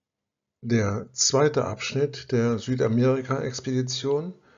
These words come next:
von achtzehnhunderteins bis achtzehnhundertzwei führte von Kolumbien, Venezuela und Ecuador bis nach Peru. Hierbei wurde die Andenkette viermal überquert. Humboldt erstellte für den spanischen Vizekönig Gutachten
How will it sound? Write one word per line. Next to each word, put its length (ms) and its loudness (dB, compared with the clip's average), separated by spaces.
von 220 -6
achtzehnhunderteins 640 -4
bis 120 -8
achtzehnhundertzwei 920 -4
führte 480 0
von 420 -8
Kolumbien, 880 -4
Venezuela 680 -4
und 160 -4
Ecuador 800 -4
bis 220 -6
nach 240 -4
Peru. 480 -4
Hierbei 400 -2
wurde 260 0
die 360 -6
Andenkette 800 -6
viermal 720 -4
überquert. 800 -6
Humboldt 380 0
erstellte 500 -2
für 140 -4
den 160 -6
spanischen 500 -6
Vizekönig 800 -6
Gutachten 840 -6